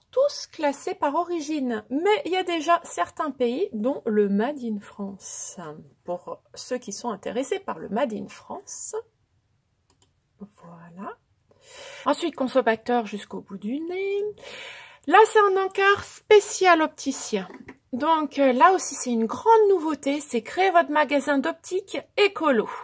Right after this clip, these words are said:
Donc, c'est un gros titre, assez accrocheur. Mais en fait, j'ai lancé,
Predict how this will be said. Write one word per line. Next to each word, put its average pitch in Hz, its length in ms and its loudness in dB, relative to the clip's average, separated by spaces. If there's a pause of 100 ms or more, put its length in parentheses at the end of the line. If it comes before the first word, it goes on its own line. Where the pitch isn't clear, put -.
(160)
Donc, 202 200 -8
c'est - 100 -16
un - 80 -12
gros 427 260 6
titre, 262 560 -8 (120)
assez 311 400 2
accrocheur. 269 800 0 (600)
Mais 427 100 8
en 381 80 6
fait, 359 440 4
j'ai 349 200 2
lancé, 294 680 2